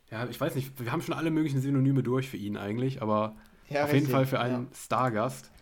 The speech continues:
Speaker 1: Ich hab's mir extra aufgeschrieben. Ich hab extra journalistisch hochwertig recherchiert. Ähm, herzlich willkommen, Simon.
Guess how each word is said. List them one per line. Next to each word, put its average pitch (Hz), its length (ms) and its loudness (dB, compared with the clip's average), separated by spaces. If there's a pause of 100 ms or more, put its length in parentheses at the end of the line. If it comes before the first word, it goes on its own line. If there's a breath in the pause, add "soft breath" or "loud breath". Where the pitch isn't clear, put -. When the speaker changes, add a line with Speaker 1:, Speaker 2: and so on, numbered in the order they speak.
(160 soft breath)
Speaker 1:
Ich - 100 -4
hab's 139 100 -2
mir 139 120 0
extra 135 240 -4
aufgeschrieben. 110 520 -4
Ich - 80 -8
hab 110 140 -8
extra 135 460 -2 (160)
journalistisch 127 500 0
hochwertig 120 380 -2
recherchiert. 113 440 -6 (500 soft breath)
Ähm, 98 460 -8 (300)
herzlich 139 320 -4
willkommen, 151 300 -2
Simon. 135 500 -2